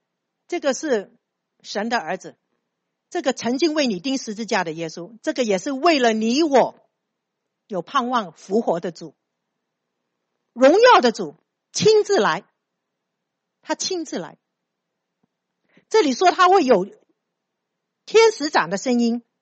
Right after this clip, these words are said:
有呼叫的声音，有呼号的声音，我们不晓得是什么，我不晓得那个声音是什么，trumpet 呢，还是 horn 呢，还是什么，I don't know，还是 piano，I don't know。可是这里说，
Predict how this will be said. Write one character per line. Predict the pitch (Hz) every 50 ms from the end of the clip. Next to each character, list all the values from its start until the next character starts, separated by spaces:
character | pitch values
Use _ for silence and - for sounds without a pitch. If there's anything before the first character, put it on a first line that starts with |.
| _ _
有 | - 214 196 170
呼 | - - 370 359 359
叫 | 320 - 349 294 240
的 | 214 202
声 | - 240
音， | 233
有 | 202 175
呼 | - - 370 359 359
号 | - 403 320 220
的 | 208 202
声 | - 247 214 214
音， | 214 214 226 - _ _ _
我 | - 277 269
们 | 294 359 -
不 | 494
晓 | 440 - 220 196
得 | 214 226
是 | - 247
什 | - 185 151
么， | 147 - _ _ _ _ _ _ _ _ _ _ _ _ _ _ _ _
我 | - 262
不 | 294 480
晓 | 453 277
得 |
那 | 233 277
个 | 277 269
声 | - 302 277
音 | 269 254
是 | 240 240
什 | 185 147
么， | 143 143 - _ _ _ _ _ -
trumpet | - - 349 349 359 339 392 208 214
呢， | 226 254 254 240
还 | 214 240 240
是 | 311 277
horn | - - 349 311 269 247
呢， | 247 214
还 | 240
是 | 220
什 | 233 214
么， | 226 233
I | 226 233
don't | 240 262 262
know， | 269 247 214
还 | - 254
是 | 277 -
piano，I | 240 302 330 370 403 381 262 180 - _ _ _ _ _ _ _ _ _ _ _ _ _ - 175
don't | 190 226 233
know。 | 285 262 170 _ _ _ _ _ _ _ _ _ _ _ _ _ _ _ _ _ _ _ _ _ _
可 | - - 262 262
是 | 262 440 427
这 | - 427 427
里 | 370 285 240 214
说， | - 320 302 320 311